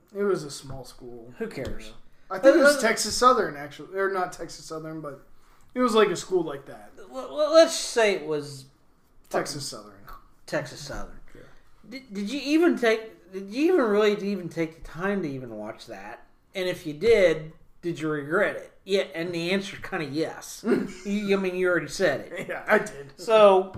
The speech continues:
Speaker 1: It was awful. <laughs>
Speaker 2: yeah.
Speaker 1: True.
Speaker 2: But
Speaker 1: Good
Speaker 2: how many
Speaker 1: point.
Speaker 2: people even watched it? No, I,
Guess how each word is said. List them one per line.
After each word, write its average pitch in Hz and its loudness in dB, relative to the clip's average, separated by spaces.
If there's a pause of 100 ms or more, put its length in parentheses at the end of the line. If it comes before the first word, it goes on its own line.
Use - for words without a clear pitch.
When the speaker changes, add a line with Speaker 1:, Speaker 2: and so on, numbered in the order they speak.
Speaker 1:
It 190 -10
was - -14
awful. 175 -8 (140)
<laughs> - -20
Speaker 2:
yeah. 277 4 (3250)
Speaker 1:
True. 247 2 (120)
Speaker 2:
But 240 4
Speaker 1:
Good - 2
Speaker 2:
how 277 4
many 294 4
Speaker 1:
point. 214 4
Speaker 2:
people 254 -4
even 226 -4
watched 196 0
it? - -14
No, 180 -6
I, 156 -6